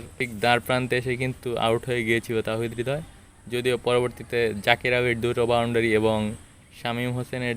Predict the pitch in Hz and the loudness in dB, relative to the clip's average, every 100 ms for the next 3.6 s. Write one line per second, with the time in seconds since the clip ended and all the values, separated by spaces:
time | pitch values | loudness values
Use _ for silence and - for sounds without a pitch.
0 | 110 117 117 117 120 120 127 127 123 127 | -4 -2 0 0 0 0 0 0 -6 -10
1 | - - - 113 117 117 113 113 110 - | -18 -20 -10 -6 -4 -2 0 -2 -4 -12
2 | - - 110 101 123 123 120 131 - 117 | -18 -14 -8 0 4 4 2 -4 -2 -2
3 | 123 127 123 127 123 | -2 -6 -6 -6 -4